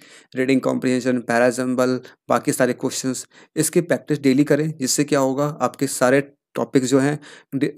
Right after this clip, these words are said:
गिवन टाइम फ्रेम में आपको करने की हैबिट होगी और यहाँ से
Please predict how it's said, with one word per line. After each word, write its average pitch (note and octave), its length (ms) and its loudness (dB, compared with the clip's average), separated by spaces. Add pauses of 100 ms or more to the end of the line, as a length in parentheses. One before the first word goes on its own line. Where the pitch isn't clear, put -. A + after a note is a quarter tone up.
(180)
गिवन B2+ 220 4
टाइम A#2+ 200 0
फ्रेम C#3 280 6
में C#3 180 0 (180)
आपको B2 160 -6
करने A#2+ 260 -6
की B2 120 -12
हैबिट A#2+ 360 0
होगी C3+ 280 2 (280)
और B2+ 100 -2
यहाँ A#2 200 -4
से D#3 220 -4